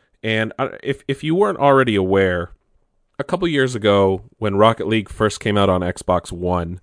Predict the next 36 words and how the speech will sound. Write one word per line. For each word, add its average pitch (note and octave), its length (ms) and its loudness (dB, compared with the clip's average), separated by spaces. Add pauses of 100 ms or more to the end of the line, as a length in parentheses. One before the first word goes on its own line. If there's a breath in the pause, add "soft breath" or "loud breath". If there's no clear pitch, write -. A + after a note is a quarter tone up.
I, G#2 200 0
I G#2+ 100 2
guess G#2+ 340 0
there F#2+ 460 2 (440)
had A2 280 -2
been G2+ 320 0
some G2 320 -4
craziness G#2+ 580 -2
going G#2 220 0
on G2+ 160 2
that F#2+ 260 -4
there G#2 120 0
was G2 120 -2
actually G2+ 600 -4 (120)
crossplay G#2 640 2
all F#2 140 0
the F#2+ 80 -4
way F#2+ 140 2
back F#2 260 0
then G2 220 -2
with F2+ 160 -4
P G2 120 -4
S F#2 140 -6
four F#2 180 -4
and F2+ 80 -4
Xbox - 460 -4
One, F2+ 280 -2
that F2+ 180 -4
Psyonix, F#2+ 640 2
s-, - 400 -12
shout G#2 320 4
out G2 180 2
San G2 220 -2
Diego F2+ 240 -2
Studio, F#2+ 560 -2 (480)
had G#2+ 600 2